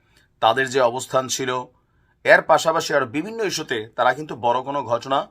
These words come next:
ঘটাইতে পারে নাই, যেটা আওয়ামী লীগের বেলা হয়। এখন আওয়ামী লীগের ইস্যুতে বরাবরই বলি যে এই মুহূর্তে সারা বাংলাদেশের জনগণ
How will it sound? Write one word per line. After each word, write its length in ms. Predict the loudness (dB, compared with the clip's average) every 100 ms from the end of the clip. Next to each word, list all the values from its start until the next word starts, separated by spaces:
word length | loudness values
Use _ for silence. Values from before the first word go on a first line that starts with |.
| _ _ _
ঘটাইতে 460 | -4 0 0 -2 -4
পারে 200 | 0 0
নাই, 120 | 0
যেটা 280 | -2 0 0
আওয়ামী 320 | 6 6 4 -4
লীগের 240 | -2 0
বেলা 220 | 0 -2
হয়। 180 | -4 -6
এখন 260 | -6 -4 -6 _ _ _ _ _
আওয়ামী 320 | 6 8 6
লীগের 220 | -2 -6 -6
ইস্যুতে 220 | -6 2
বরাবরই 400 | 6 6 4 0
বলি 320 | -2 -4 -6
যে 120 | -8
এই 120 | -6
মুহূর্তে 280 | -6 -6 -8
সারা 240 | -2 2 2
বাংলাদেশের 560 | 2 0 -4 -6 -8
জনগণ 500 | -4 -2 2 0 0